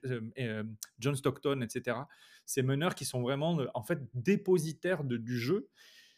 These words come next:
Mais ce que j'aime aussi beaucoup, euh, pour reprendre un petit peu de recul et, et mettre dans le, dans, dans le contexte des Pacers,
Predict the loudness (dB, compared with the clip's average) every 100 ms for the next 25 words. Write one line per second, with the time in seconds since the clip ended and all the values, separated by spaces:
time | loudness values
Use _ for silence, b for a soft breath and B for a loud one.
0 | b -8 -4 0 0 0 -8 -8 -6 -4
1 | -2 0 2 0 2 2 2 0 2 2
2 | 2 0 2 2 0 -4 -10 -4 -4 -4
3 | -4 -2 -2 -6 -4 0 0 -2 -6 -4
4 | -4 -4 -2 -2 -2 -4 -4 -2 -2 -2
5 | -4 -4 -4 -4 -2 -2 0 -2 -4 -4
6 | -4